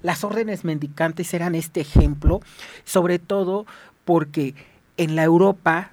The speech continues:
del siglo quince se enfrentaba al, a la amenaza turca,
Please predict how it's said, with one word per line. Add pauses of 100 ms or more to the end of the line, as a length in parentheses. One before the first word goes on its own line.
(160)
del
siglo
quince
se
enfrentaba (320)
al, (400)
a
la
amenaza
turca,